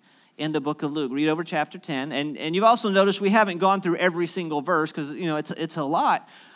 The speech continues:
but we're, we're picking things out of it to talk about Jesus. So, um,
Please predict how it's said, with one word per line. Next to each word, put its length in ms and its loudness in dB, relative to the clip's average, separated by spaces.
but 140 4
we're, 140 4
we're 180 0
picking 360 -2
things 300 -2
out 240 4
of 140 0
it 140 -4
to 100 -14
talk 280 -10
about 280 0
Jesus. 420 -2
So, 280 2
um, 340 -2